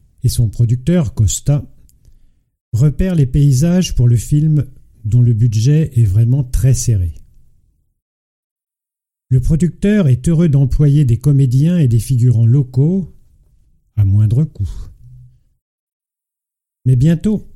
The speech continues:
le tournage va être interrompu par la révolte menée par un des figurants contre le pouvoir en place qui souhaite privatiser l'accès à l'eau courante. Alors, Costa et Sébastien vont être malgré eux emportés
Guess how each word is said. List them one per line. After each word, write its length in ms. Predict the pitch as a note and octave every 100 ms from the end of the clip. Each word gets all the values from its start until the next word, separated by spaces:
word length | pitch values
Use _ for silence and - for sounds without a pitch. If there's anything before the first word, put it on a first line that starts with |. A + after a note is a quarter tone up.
| - - - -
le 100 | B2
tournage 400 | - D3 E3 C#3
va 100 | A#2+
être 200 | B2 -
interrompu 720 | D3+ D3 B2+ C3+ B2+ F3+ F#3+
par 240 | - - A#2
la 80 |
révolte 520 | A2 C3 B2+ D#3 D3 B2+
menée 380 | A#2 B2 C3
par 240 | B2+ A2+ G#2
un 60 |
des 100 | C#3
figurants 580 | A#2+ C3 G#2+ A2+ G#2+ C#3 - - - - _ _
contre 340 | - D3+ - B2+
le 80 |
pouvoir 400 | A#2 C#3 B2 B2+
en 80 | A2
place 540 | G#2 A2+ C3+ C3 - - -
qui 80 |
souhaite 380 | G2+ - B2+ B2+
privatiser 640 | - D3+ C3+ B2+ B2+ A2 A#2+
l'accès 560 | A2+ - - C3 D3 - - - - -
à 80 | A2
l'eau 120 | A#2+
courante. 560 | B2 G2 F2+ F2+ - - - - _ _ _ _ _ _ _ _ _ _ _ _ -
Alors, 400 | A2 C#3+ C3+ - - _
Costa 380 | C#3 A#2 - C3+
et 40 |
Sébastien 540 | B2 C3+ A#2+ A#2 - D#3+
vont 240 | A#2+ A#2+
être 240 | C3+ -
malgré 380 | B2+ C#3 A#2 B2+
eux 120 | D3
emportés 600 | D3 B2 B2+ - D3+ D3+